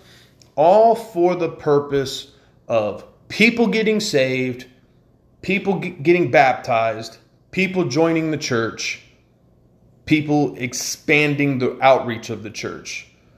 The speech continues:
so that more people would get saved and more churches would get planted and cover.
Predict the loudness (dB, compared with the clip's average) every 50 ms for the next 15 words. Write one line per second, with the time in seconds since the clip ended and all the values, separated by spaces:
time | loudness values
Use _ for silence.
0 | _ _ _ -6 -2 0 0 2 0 0 0 0 4 4 4 4 4 2 -2 -2
1 | -2 -2 -2 -2 -2 -4 -6 -8 -8 -6 -4 -4 -2 -2 -2 -2 -2 0 2 2
2 | 2 2 2 0 0 0 0 -4 -8 -8 -8 -8 -6 -6 -8 -8 -8 -8 -6 -4
3 | -4 -4 -4 -4 -2 -4 -4 -6 -8 -6 0 4 4 4 4 2 -2 -4 -4 -8